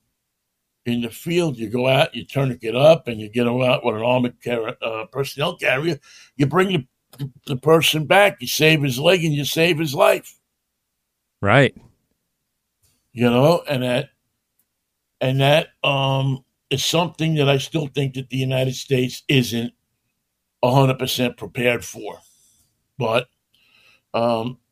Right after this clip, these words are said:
Speaker 1: as I said, the best thing you can do today, I think, uh, that, that I would, I would encourage you to do is if you know a veteran, call 'em up and thank 'em
Speaker 2: Mm-hmm.
Speaker 1: or her. That's the, that's the best,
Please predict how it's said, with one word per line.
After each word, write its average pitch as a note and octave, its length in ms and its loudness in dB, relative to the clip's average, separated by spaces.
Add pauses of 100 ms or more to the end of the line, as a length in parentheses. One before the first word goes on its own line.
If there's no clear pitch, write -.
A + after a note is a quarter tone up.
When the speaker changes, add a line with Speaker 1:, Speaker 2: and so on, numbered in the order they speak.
(240)
Speaker 1:
as C3+ 160 0
I C#3+ 80 4
said, C3 280 0
the - 40 -8
best E3 320 2
thing E3+ 160 -2
you D3+ 180 -2
can C#3+ 160 -4
do C#3+ 240 0
today, C3 600 0
I C3 160 0
think, A#2 340 -12 (880)
uh, A2 180 -2
that, A2+ 340 -2
that A#2+ 200 -8
I C#3+ 180 4
would, C3 240 0 (380)
I C#3+ 160 4
would C3 220 0 (720)
encourage A#2+ 520 -2
you A#2 80 -4
to G#2+ 100 -6
do A2 160 -8
is G#2+ 140 -10
if - 120 -16
you A#2 100 -8
know B2 280 2
a B2 80 0
veteran, B2 500 -2 (520)
call B2 300 4
'em A2+ 80 -2
up A2 260 0 (420)
and G#2 160 -10 (100)
thank G#2+ 300 -8
'em D#3+ 140 -16 (320)
Speaker 2:
Mm-hmm. F2+ 480 0
Speaker 1:
or A#2 260 -4
her. F#2+ 140 -8 (880)
That's - 220 -6
the, G#2 300 -4 (120)
that's B2+ 200 -4
the A2+ 100 -18
best, - 440 -6